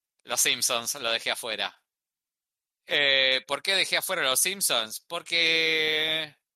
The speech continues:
creo que la gloria era con Matt Groening. Ahora es ver chistes bien actuados, bien filmados, bien guionados, pero como que ya perdió la mística de lo que era realmente Los Simpsons. O sea, ahora lo que estoy viendo es una fórmula repetida de Fox.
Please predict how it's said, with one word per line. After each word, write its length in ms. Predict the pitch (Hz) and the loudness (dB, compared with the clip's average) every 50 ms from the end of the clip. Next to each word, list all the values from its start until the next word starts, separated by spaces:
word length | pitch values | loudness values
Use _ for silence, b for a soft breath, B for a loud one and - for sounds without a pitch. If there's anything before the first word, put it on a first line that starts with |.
| _ _ _ _ _ _ _ _ | _ _ _ _ _ _ _ _
creo 240 | - 170 170 170 160 | -4 -2 0 0 0
que 140 | - 160 151 | 2 2 2
la 120 | 151 151 | 4 4
gloria 340 | 151 156 160 165 160 160 156 147 | 4 4 4 4 4 4 4 4
era 160 | 143 139 135 | 4 2 0
con 140 | - 139 135 | -2 -2 -2
Matt 180 | 139 143 139 139 | -2 -2 -2 -2
Groening. 540 | 147 143 131 117 113 110 110 110 107 - - | 0 0 2 2 2 0 -2 -4 -6 -8 -6
Ahora 380 | 139 147 139 143 143 143 139 135 | -2 0 0 2 2 2 2 0
es 100 | 131 131 | 0 0
ver 360 | 123 131 127 127 131 147 131 _ - | 0 0 0 0 -2 -4 -10 _ -6
chistes 680 | - - 139 127 - - 131 113 101 - - - _ _ _ | -4 -2 -2 -2 -4 -6 -6 -4 -4 -4 -6 -6 _ _ _
bien 280 | _ 110 127 139 139 131 | _ -4 -2 0 0 -2
actuados, 720 | 123 110 - 131 120 120 120 117 117 113 113 - - b b b b _ _ _ _ _ _ _ _ | -2 -4 -2 -2 0 0 0 0 -2 -2 -4 -4 -6 b b b b _ _ _ _ _ _ _ _
bien 220 | - 123 131 135 131 | -4 -2 -2 0 0
filmados, 760 | - 123 113 117 117 117 117 117 117 113 113 - - - _ _ _ | -2 -2 -2 0 0 0 0 0 0 -2 -2 -4 -4 -6 _ _ _
bien 280 | 123 123 143 151 147 | -4 -2 -2 -2 -2
guionados, 580 | 139 131 127 123 120 123 127 131 135 135 127 - _ | -2 -2 -2 0 0 0 0 0 0 -2 -2 -4 _
pero 880 | - 117 113 117 113 113 110 110 110 110 110 110 110 107 107 107 104 - _ _ _ _ _ _ _ _ _ _ _ _ _ _ | -2 0 0 2 0 2 0 0 0 0 -2 -2 -4 -4 -6 -8 -10 -12 _ _ _ _ _ _ _ _ _ _ _ _ _ _
como 200 | - 135 123 127 | -8 -8 -6 -4
que 80 | - 147 | -2 0
ya 140 | - 170 | 0 0
perdió 420 | 151 156 151 156 151 143 135 127 127 | 0 2 2 4 4 4 4 4 4
la 140 | 123 120 120 | 4 2 0
mística 580 | 127 131 127 - - - - 120 107 120 113 | 0 -4 -4 -6 -8 -10 -10 -6 -2 0 0
de 80 | 117 113 | 2 2
lo 120 | 113 113 117 | 2 2 2
que 80 | 123 | 0
era 100 | 120 117 | 0 0
realmente 480 | 113 120 120 117 117 120 117 113 101 117 | 0 0 0 0 0 -2 -2 -2 -4 -4
Los 140 | 113 110 - | -2 -2 -2
Simpsons. 460 | - 117 104 95 - - 101 95 107 | -2 -4 -6 -6 -8 -8 -8 -10 -8
O 80 | 110 104 | -6 -4
sea, 160 | - 127 117 | -2 0 2
ahora 200 | 120 123 131 139 | 2 2 2 2
lo 60 | 135 | 0
que 60 | 123 | 0
estoy 160 | 131 - 139 127 | -2 0 0 0
viendo 220 | 127 131 127 127 | 0 0 0 -2
es 100 | 123 - | -4 -4
una 160 | 120 117 113 | -4 -4 -4
fórmula 340 | - 123 113 113 117 117 110 | -4 -6 -8 -6 -4 -4 -4
repetida 460 | 107 113 104 110 107 - 117 113 110 | -2 -4 -6 -8 -8 -6 -4 -2 -2
de 120 | 110 107 104 | -2 -2 -4
Fox. 460 | - 101 95 - - - - - | -6 -8 -8 -6 -6 -8 -8 -8